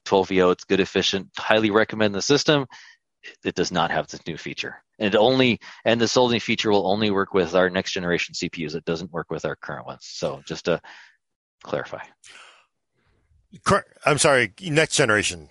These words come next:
Speaker 2: only, not
Speaker 1: Yes.
Speaker 2: current? Okay.
Speaker 1: Not, not the twelfth gen. It'll be the next gen
Speaker 2: But,
Speaker 1: C P U.
Speaker 2: I mean, it's still, it, it's definitely a, it's a good,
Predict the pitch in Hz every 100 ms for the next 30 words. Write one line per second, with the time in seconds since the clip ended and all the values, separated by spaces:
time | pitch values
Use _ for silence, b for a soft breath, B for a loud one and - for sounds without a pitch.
0 | _ 127 110 85 71 - _ _ _ -
1 | 104 131 95 - - - - 85 - 113
2 | 113 107 104 - 90 98 82 - 76 78
3 | 82 80 78 69 - 65 - _ - 220
4 | 226 196 220 214 - 185 - - - 247
5 | 220 190 - _ - - - 190 - -
6 | 175 - - 226 - 220 185 160 175 156
7 | 143 151 107 170 170 175 147 -